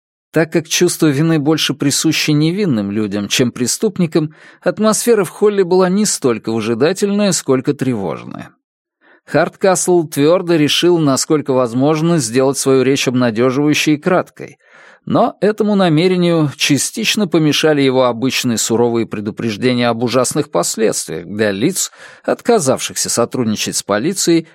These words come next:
или утаивших нужную информацию. Уже более спокойным голосом Хардкасл продолжил.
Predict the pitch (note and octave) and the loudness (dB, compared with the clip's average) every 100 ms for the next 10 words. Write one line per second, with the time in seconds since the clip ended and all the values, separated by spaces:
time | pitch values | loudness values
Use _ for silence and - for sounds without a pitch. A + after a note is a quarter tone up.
0 | _ - B3 B3 A#3 - D3 C#3+ D#3+ - | _ -4 -2 2 2 2 2 2 0 -2
1 | - B2 B2 A2+ B2+ B2 A2+ A#2 G#2+ F#2 | 0 0 0 0 0 0 -2 -4 -4 -6
2 | - - - - - _ _ _ _ _ | -10 -8 -10 -10 -20 _ _ _ _ _
3 | _ _ _ _ _ _ G3 G3+ F#3 D#3 | _ _ _ _ _ _ -2 0 2 2
4 | B2+ A2+ F2+ D#2 - E2 - B2 G#2 F2 | 2 2 -2 -8 -6 -6 0 0 0 -2
5 | C3+ F3+ D3+ E3 D3 - - _ - C3 | 0 0 0 0 -2 -4 -20 _ -4 -2
6 | F#3 - F#3+ F3+ - E3 - C#3 C3+ F#2+ | -2 -2 -2 0 -2 -4 -2 -2 -2 -6
7 | C2 C2 - | -10 -12 -16